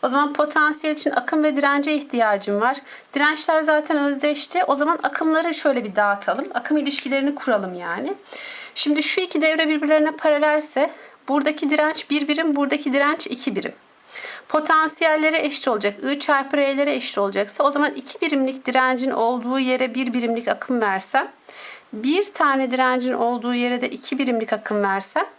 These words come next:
oldu. Değil mi? İki I R, burası da iki I R oldu. Potansiyeller eşit oldu.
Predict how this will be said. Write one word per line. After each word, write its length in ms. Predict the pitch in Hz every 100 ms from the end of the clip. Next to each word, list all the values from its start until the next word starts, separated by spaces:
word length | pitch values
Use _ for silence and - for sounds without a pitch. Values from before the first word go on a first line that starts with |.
| -
oldu. 420 | 269 208 208 - - - - -
Değil 140 | - 427
mi? 180 | 233 - - _ -
İki 360 | 269 - 311
I 280 | - 208 190
R, 240 | 240 349 453 - -
burası 360 | 262 240 214
da 160 | 277 415 - _ _
iki 240 | 294 294 -
I 220 | 196 190
R 180 | 180 175
oldu. 260 | 175 339
Potansiyeller 800 | - 285 277 233 226 214 202 294
eşit 320 | 277 247 -
oldu. 300 | 165 151 -